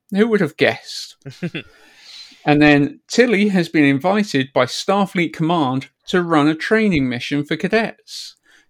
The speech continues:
Speaker 1: to try and help, uh, the cadets come together as a team, because after the b-, burn, cadets have g-, forgotten about all social skills, apparently.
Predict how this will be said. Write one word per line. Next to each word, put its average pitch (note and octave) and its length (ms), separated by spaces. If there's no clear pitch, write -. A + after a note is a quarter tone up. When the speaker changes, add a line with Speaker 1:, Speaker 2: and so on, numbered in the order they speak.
Speaker 1:
to C3+ 120
try F3 280
and E3 120
help, E3 280
uh, D3+ 160
the C#3+ 100
cadets C#3+ 480
come F3 240
together C#3 520
as C#3 100
a C#3+ 100
team, B2 380
because B2 400
after E3+ 320
the E3 160
b-, D#3 60
burn, C3 400
cadets D3 440
have - 260
g-, - 140
forgotten C#3+ 800
about B2+ 420
all C3+ 240
social B2 500
skills, A#2+ 400
apparently. A#2+ 640